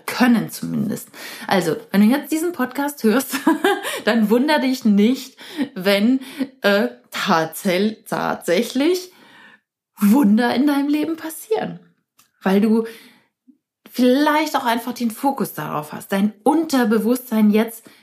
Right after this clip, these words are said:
mit diesem Thema beschäftigt hast. Und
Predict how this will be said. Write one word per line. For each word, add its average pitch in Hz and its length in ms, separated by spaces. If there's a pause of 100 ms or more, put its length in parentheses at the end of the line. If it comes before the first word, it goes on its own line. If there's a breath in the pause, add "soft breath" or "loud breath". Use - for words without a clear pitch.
mit 220 360 (340 soft breath)
diesem 208 260
Thema 240 380
beschäftigt - 760
hast. - 320 (880 soft breath)
Und 247 400